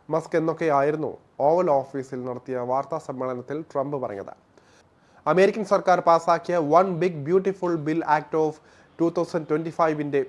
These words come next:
പേരിലാണ് മസ്ക് ട്രംപിനെതിരെ ആക്രമണം തുടങ്ങുന്നത്. ഈ ബില്ല്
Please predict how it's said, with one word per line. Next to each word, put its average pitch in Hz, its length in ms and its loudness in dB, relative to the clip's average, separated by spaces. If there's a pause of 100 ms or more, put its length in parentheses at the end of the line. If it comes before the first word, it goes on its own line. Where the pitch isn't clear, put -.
(120)
പേരിലാണ് 143 520 -2 (640)
മസ്ക് 143 340 2 (580)
ട്രംപിനെതിരെ 170 500 2 (260)
ആക്രമണം 147 480 -4
തുടങ്ങുന്നത്. 98 440 -10 (760)
ഈ - 20 6 (100)
ബില്ല് 180 240 4